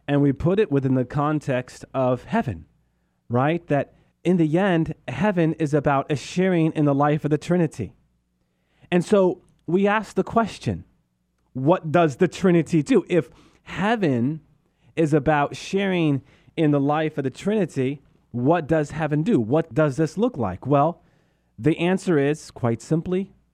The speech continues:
love. The life of the Trinity is eternal, life-giving love.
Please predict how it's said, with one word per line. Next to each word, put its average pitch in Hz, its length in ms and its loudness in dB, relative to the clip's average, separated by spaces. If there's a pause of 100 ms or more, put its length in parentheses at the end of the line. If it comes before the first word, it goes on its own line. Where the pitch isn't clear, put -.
love. 175 540 -4 (840)
The 151 100 2
life 160 580 2
of 151 80 -4
the 143 80 2
Trinity 190 640 -2
is 139 280 -2 (280)
eternal, 196 640 -2 (260)
life-giving 139 720 2
love. 156 480 -4